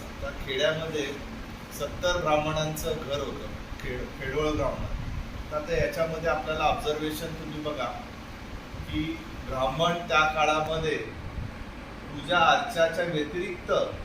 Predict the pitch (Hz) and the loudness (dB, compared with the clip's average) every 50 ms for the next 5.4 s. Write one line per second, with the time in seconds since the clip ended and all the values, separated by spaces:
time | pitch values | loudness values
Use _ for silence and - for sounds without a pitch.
0 | - - - - - - - 156 156 160 160 - - 147 147 147 147 147 185 180 | -10 -10 -12 -12 -14 -10 -8 -6 -6 -6 -6 -6 -4 -4 -4 -4 -4 -4 -4 -4
1 | 160 - - - - - - - - - - - - - 151 151 151 147 147 143 | -4 -4 -6 -6 -8 -10 -10 -10 -12 -10 -10 -10 0 4 4 4 6 4 2 0
2 | - - - 175 165 170 165 156 160 156 151 147 - - - - - 165 165 151 | 0 0 2 2 2 2 2 0 -2 -2 0 0 0 0 -2 -4 -2 -2 -2 0
3 | 147 147 - - 175 165 165 156 151 147 151 151 151 165 165 165 165 165 160 160 | 0 -2 -2 -2 -2 0 2 2 2 2 0 0 0 0 0 0 -2 -4 -2 -2
4 | 165 165 - 135 123 127 123 - 117 110 - - - - - - - - - - | -2 -2 -2 -4 -2 -4 -4 -4 -6 -8 -10 -8 -8 -4 -4 -4 -4 -6 -10 -12
5 | - - - 123 127 139 151 | -12 -10 -8 -6 -4 -4 -4